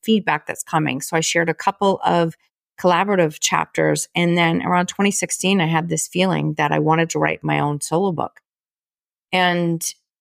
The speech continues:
whenever anybody, like, if, and I'm sure people can relate to this, but when you have that drop down for an idea, you know, one of the first things we do as humans is we start to tell other people 'cause we're like, "What, you know, what do you think? Do you think this is a good idea?"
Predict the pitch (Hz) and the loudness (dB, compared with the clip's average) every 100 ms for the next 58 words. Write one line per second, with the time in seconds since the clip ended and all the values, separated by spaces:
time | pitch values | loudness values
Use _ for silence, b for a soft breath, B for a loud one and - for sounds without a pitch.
0 | _ _ - 196 202 190 185 214 269 233 | _ _ -6 0 2 2 2 2 2 2
1 | 202 185 - 185 185 - 180 175 180 185 | 2 0 -2 -2 -4 -2 -4 -2 -2 -2
2 | - 202 220 196 175 180 170 185 180 - | -2 -2 -2 -4 -4 -2 -2 -4 -4 -4
3 | 170 - 190 - - _ 180 196 196 196 | -6 -2 -2 -2 -8 _ -2 0 0 0
4 | 214 233 170 170 175 202 202 214 - 190 | 0 0 0 -2 -2 -2 0 -2 -2 -2
5 | 170 170 156 175 247 302 _ _ _ _ | 0 0 0 0 0 -2 _ _ _ _
6 | _ - 190 175 135 208 277 247 202 196 | _ -2 0 0 0 0 2 0 0 -2
7 | 202 180 185 175 160 - 165 233 240 190 | -2 -2 0 0 0 0 2 2 2 0
8 | 185 - 170 170 185 165 151 147 - 165 | -4 -2 -4 -4 0 2 2 -2 -4 -4
9 | 226 302 - 185 175 170 160 170 175 180 | 0 -2 -4 -2 2 2 0 0 0 0
10 | 170 156 170 175 160 190 151 - 160 170 | -2 0 2 0 0 0 -2 -4 -4 -2
11 | 165 165 165 160 73 151 95 92 82 | -4 -4 -4 -2 -2 -2 -2 -4 -4